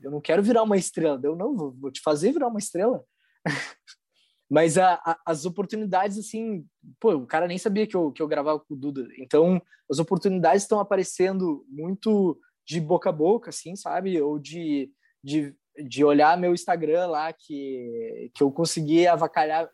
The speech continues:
avacalhar no bom sentido, né? Meu Instagram botando só foto e vídeo de drone. Então, é, eu profissionalizei meu, meu Instagram lá, não tem uma foto minha. Não, tem umas fotos mais antigas.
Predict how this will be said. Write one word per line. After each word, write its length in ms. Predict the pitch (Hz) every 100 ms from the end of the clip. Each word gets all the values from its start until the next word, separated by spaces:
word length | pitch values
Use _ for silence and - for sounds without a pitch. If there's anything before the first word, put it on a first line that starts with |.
| -
avacalhar 540 | 131 131 - 139 160
no 80 | 190
bom 180 | 175 165
sentido, 540 | - 151 - 165 160
né? 120 | 143 - _ _
Meu 80 | 151
Instagram 500 | 160 180 156 160 175 - _
botando 560 | - 139 135 147 160 170
só 260 | 175 170 190
foto 320 | - 180 180
e 20 | 170
vídeo 180 | 165
de 140 | 156 165
drone. 500 | 143 147 180 160 120 _ _ _ _
Então, 160 | - 165
é, 240 | 175 175 135 - 151 131
eu 180 | 143 143
profissionalizei 1000 | - 170 - 180 180 180 185 139 175
meu, 220 | 196 175 151
meu 100 | 156
Instagram 460 | - 151 143 156
lá, 120 | 156 151
não 80 |
tem 140 | 151 175
uma 140 | 208
foto 300 | - 185 -
minha. 220 | 156 165 156 _ - - -
Não, 120 | 190
tem 120 | 190
umas 200 | 185 190
fotos 180 | 202 185
mais 120 | 180
antigas. 320 | 180 156 151